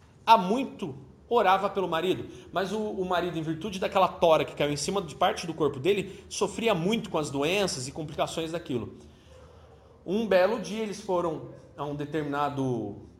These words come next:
né, local de o-, de orações e invocações espirituais, e na verdade o que estava lá não era Deus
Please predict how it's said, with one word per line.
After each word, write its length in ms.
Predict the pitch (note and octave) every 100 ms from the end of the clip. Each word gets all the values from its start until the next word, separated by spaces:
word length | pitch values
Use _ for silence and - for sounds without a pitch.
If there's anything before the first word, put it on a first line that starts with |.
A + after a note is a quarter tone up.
| -
né, 200 | C3+ D3+
local 420 | B2 - C#3+ C#3
de 120 | B2
o-, 180 | A#2 C3
de 140 | A#2+
orações 680 | B2 A2 - C#3+ F3 D3+ A#2
e 40 |
invocações 560 | B2+ B2 A#2+ A2+ C#3 B2
espirituais, 840 | - B2+ A#2 C3+ C#3 F3+ F#3 - - - - -
e 80 | G3
na 120 | A#3
verdade 440 | G3+ E3+ F#3+ G3
o 40 | -
que 80 |
estava 380 | G#3+ - G3 F3+
lá 220 | D#3+ F3
não 300 | G3+ G3 A#3+
era 200 | F3 G#3+
Deus 460 | D#3 C3 A2 F#2+ -